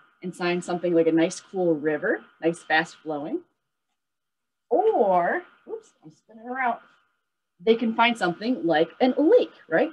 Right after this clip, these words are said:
So either an inland lake or a great lake. Bonus points, I wanna hear which one kind of a, which one of our great lakes is this great lake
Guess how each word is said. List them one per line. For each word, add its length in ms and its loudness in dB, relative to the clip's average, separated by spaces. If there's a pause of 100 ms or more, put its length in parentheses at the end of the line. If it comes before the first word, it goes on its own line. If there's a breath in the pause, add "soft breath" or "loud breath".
(140)
So 180 0
either 220 6
an 140 2
inland 380 8
lake 320 2
or 140 4
a 80 4
great 340 0
lake. 300 4 (400)
Bonus 340 6
points, 320 -2
I 60 4
wanna 200 2
hear 220 -4
which 240 2
one 160 -6
kind 180 -2
of 80 -8
a, 140 -2
which 180 -4
one 140 -2
of 80 -4
our 100 0
great 240 -2
lakes 240 0
is 120 -8
this 180 -8
great 240 -4
lake 160 -4